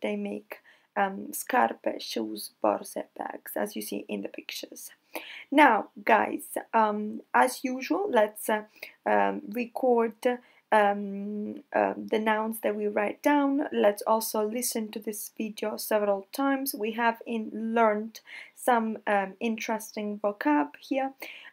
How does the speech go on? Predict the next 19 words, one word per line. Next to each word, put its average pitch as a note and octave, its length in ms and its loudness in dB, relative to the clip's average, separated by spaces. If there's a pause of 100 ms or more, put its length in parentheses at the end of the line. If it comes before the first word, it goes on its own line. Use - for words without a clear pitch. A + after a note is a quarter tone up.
um, F#3+ 360 2
like, G3+ 480 2
uh, F#3+ 220 0
deporre G#3 720 2
le G3+ 100 -2
uova, B3 640 2
covare, B3 760 2
cacciare, A3+ 840 -2 (340)
et G#3 220 2
cetera. G#3 400 2 (140)
So G#3+ 340 2
let's B3+ 240 -2
make B3+ 160 -6
sure B3 160 -4
to B3 140 -8
do A#3 220 -4 (100)
all G#3+ 220 4
of G#3 120 2 (140)
that. - 320 0